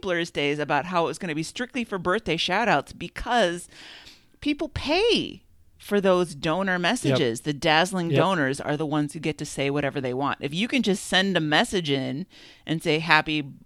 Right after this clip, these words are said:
Speaker 1: Blur's Day to Linda. I remember the time we did this, this, this, and this." You're getting close to that line.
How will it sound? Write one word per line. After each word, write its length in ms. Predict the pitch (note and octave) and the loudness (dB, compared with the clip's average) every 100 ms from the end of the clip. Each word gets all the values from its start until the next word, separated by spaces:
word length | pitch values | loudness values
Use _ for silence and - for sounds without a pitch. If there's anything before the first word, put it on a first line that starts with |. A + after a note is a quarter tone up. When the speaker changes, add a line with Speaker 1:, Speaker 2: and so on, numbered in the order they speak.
| _ - | _ -12
Speaker 1:
Blur's 360 | D3 D#3+ D#3 - | -2 0 -2 0
Day 160 | D3+ | 0
to 100 | C#3+ | 0
Linda. 580 | C3 C#3+ F3 D3 C3 B2+ | -2 -2 -2 0 0 0
I 100 | B2+ | 2
remember 460 | C#3 C#3+ C#3+ C3+ C3+ | 0 0 -2 -4 -6
the 100 | C3+ | -8
time 300 | - D3 C3+ | -6 -4 -4
we 100 | C3 | -6
did 240 | A#2+ B2 | -8 -8
this, 200 | B2+ C3 - | -6 -6 -6
this, 220 | C3 B2+ | -8 -6
this, 240 | C#3 B2+ | -8 -8
and 120 | B2 D3+ | -6 -4
this." 220 | F3 - - - - | -4 -6 -14 -18 -14
You're 260 | E3+ B3 D4 | -6 -6 -4
getting 260 | E4 - | -8 -8
close 260 | A#3+ A3 C4+ | -2 -2 -2
to 80 | A3 | -2
that 220 | D3+ - | -2 -2
line. 680 | B2 G#3+ A#3+ C#3+ E2+ F#2 | -4 -6 -4 -4 -6 -10